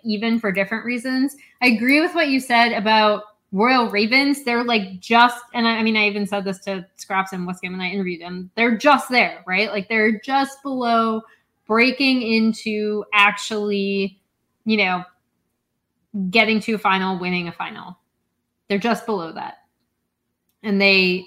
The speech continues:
they have not been able to break through that, that ceiling. Um, there's the Ultra, who broke through that ceiling once, but again, looked,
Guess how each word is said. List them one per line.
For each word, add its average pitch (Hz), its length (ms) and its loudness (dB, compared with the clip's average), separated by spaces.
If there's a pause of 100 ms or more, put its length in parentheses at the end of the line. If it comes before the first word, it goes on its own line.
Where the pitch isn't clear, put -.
they 202 180 2
have 208 280 4
not 202 220 2
been 196 100 -4
able 185 300 -4
to 185 160 -6
break 180 360 -6
through 175 280 -8
that, 156 300 0 (560)
that 165 260 -2
ceiling. 98 500 -16 (600)
Um, 190 580 6
there's 240 380 2
the - 120 -2
Ultra, 254 600 2
who 214 360 -2 (140)
broke 240 320 0
through 240 200 -4
that 214 220 2
ceiling 202 480 -2
once, 294 600 2 (300)
but 220 100 0
again, 214 560 4
looked, 214 360 0